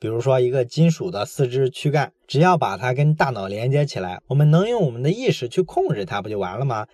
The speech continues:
这时候你也不用担心什么车祸啊、意外啊，这个东西压坏了，我们就再换一个新的呗。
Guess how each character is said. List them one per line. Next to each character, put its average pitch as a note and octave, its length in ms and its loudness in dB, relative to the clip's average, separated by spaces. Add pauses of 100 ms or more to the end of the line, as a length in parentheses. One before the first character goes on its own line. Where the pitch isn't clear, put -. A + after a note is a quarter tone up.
这 G#3+ 140 2
时 E3+ 100 4
候 F3+ 60 4
你 D#3 140 4
也 E3 100 4
不 B2 160 -4
用 E3 140 4
担 D3+ 180 2
心 D#3+ 160 2
什 B2+ 100 -2
么 B2 80 -4
车 D#3 280 0
祸 D#3 180 0
啊、 A2+ 140 -2
意 C3 160 -2
外 C3 180 0
啊， F#2+ 260 -6 (140)
这 - 80 -6
个 A3 80 2
东 A3 140 0
西 G#3+ 120 0
压 G#3 160 2
坏 A#3 220 4
了， D3+ 80 4
我 A2+ 80 -2
们 A#2+ 100 -6
就 F#3 160 4
再 G3 160 0
换 G3 240 0
一 F#3 60 0
个 F#3+ 80 0
新 A3+ 220 -6
的 G3 100 2
呗。 G#2 220 -4